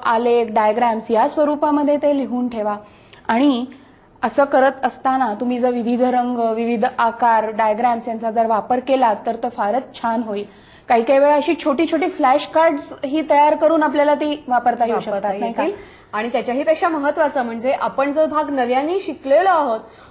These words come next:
Speaker 2: तो जणू काही दुसऱ्याला कोणाला तरी समजावून सांगतो आहोत, अशा प्रकारे तो समजावून सांगायचा प्रयत्न करावा,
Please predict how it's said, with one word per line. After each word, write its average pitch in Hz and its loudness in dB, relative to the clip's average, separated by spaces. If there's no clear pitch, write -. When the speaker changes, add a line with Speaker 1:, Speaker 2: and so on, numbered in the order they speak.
Speaker 2:
तो 302 2
जणू 294 2
काही 349 -4
दुसऱ्याला 311 0
कोणाला 311 0
तरी 320 -2
समजावून 294 0
सांगतो 339 0
आहोत, 302 2
अशा 247 -4
प्रकारे 269 -2
तो 415 -2
समजावून 254 -2
सांगायचा 240 -4
प्रयत्न 294 -2
करावा, 202 -4